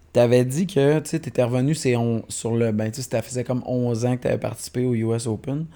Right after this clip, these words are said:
Puis t'avais considéré que aujourd'hui, ben, à ce moment-là, t'étais un meilleur golfeur que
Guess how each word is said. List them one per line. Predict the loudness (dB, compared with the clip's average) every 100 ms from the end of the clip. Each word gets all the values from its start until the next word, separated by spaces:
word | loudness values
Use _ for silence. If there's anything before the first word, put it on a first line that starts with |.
| -20 -20 -20 _
Puis | 2
t'avais | 6 6
considéré | 4 2 2 2 2 2
que | 0 0 -2 -6 -2
aujourd'hui, | 0 0 -2 -2 -2 0 0 -4 -14 -10 -2
ben, |
à | 0
ce | 2
moment-là, | 2 2 2 -2 -4
t'étais | -8 -2
un | 0 2
meilleur | 2 2 2 0 -4 -2
golfeur | 2 2 2 -2 -2 -2 -4 -8 -14 _ -20 _ _
que | 4 4 4